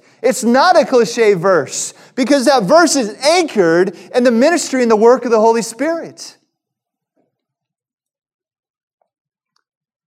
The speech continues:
And so here we have this peace that Christ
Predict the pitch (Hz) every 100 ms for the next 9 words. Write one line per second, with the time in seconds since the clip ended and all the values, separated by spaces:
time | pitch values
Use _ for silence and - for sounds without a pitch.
0 | _ _ _ _ _ - - 117 131 131
1 | 123 127 127 110 - - - 117 - -
2 | 185 135 - - - - 113 - - 127
3 | 123 -